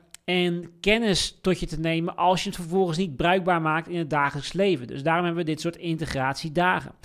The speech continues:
Uiteindelijk wil je leren zodat je in het dagelijks leven jezelf kunt verbeteren.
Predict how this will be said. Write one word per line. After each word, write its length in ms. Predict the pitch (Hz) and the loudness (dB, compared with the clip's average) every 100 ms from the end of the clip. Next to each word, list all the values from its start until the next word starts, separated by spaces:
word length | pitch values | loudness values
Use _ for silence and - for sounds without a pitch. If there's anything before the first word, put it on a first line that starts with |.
| - - - - | -20 -20 -20 -6
Uiteindelijk 540 | 170 170 202 240 233 | -4 0 0 0 -2
wil 240 | 156 196 202 | 0 4 4
je 240 | 208 208 | 2 -2
leren 720 | 165 156 190 247 220 151 175 - _ _ _ | -2 0 2 2 2 0 -6 -12 _ _ _
zodat 320 | - 190 202 | -6 -4 -2
je 400 | 220 - - 196 _ _ | -4 -8 -14 -18 _ _
in 140 | - 208 | 0 4
het 180 | 180 147 | 4 8
dagelijks 500 | 202 254 233 180 127 | 8 8 4 0 2
leven 440 | 139 214 247 196 | 6 6 4 0
jezelf 520 | 180 147 180 180 - | 0 0 0 0 -2
kunt 240 | - 175 175 | 0 0 0
verbeteren. 840 | - 165 131 208 233 160 120 | -4 -2 2 2 2 -4 -8